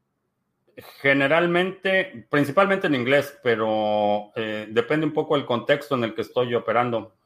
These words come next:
Ah, veo la plata como buena inversión. Eh, creo que va a ser buena reserva de valor.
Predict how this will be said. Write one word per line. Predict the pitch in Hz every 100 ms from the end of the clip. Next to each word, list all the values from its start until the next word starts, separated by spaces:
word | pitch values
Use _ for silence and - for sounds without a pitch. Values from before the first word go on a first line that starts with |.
| _ _
Ah, | 110 101
veo | 107
la | 110 104
plata | 117 110 - 110
como | - 98 98 95
buena | 110 117
inversión. | 110 101 92 127 135 131 -
Eh, | 107 104 98 98 98 98 -
creo | 127 139
que | 147
va | 135
a |
ser | 131 127
buena | 131 135
reserva | 123 107 127 127
de | 110
valor. | 104 107 139 -